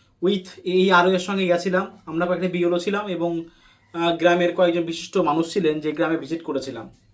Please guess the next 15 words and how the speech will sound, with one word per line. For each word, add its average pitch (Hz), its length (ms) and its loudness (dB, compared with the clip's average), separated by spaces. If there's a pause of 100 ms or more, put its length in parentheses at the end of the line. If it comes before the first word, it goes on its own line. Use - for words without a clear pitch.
(920)
তা 135 120 -6
এখন 202 520 2
এই 190 220 -4
সমস্ত 226 400 -6
নিয়ে 208 280 0
আপনাদের 190 300 0
সঙ্গে 208 260 -6
একটা 208 280 -4
কথাবার্তা 196 420 -2
বলবো, 190 220 0
বিশেষ 190 260 -8
করে 156 320 -4 (1000)
সতর্ক 220 480 -2
হওয়ার 202 320 2
জন্য 135 460 -4